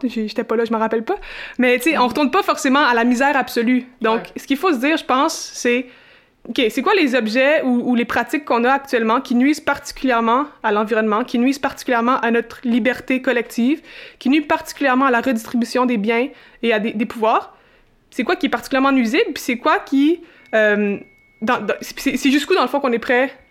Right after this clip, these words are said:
Speaker 1: à faire cette transformation-là, puis où est-ce que, ensemble, on décide que, ben, on n'ira pas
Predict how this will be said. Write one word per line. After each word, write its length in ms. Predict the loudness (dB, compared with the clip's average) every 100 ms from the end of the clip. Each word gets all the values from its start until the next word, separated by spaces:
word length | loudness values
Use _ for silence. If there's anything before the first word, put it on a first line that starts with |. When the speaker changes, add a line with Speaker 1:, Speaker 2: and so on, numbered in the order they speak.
| -6
Speaker 1:
à 80 | -6
faire 180 | -2 0
cette 140 | -2
transformation-là, 560 | -4 -4 -2 0 0 -2
puis 240 | 0 -4 0
où 100 | 0
est-ce 120 | 0
que, 100 | 0 -2 2
ensemble, 400 | 0 0 0 0
on 60 | -2
décide 320 | -2 -4 0
que, 180 | 0 0 -4 _ -2
ben, 60 |
on 40 | 2
n'ira 200 | 2 2
pas 280 | 0 -2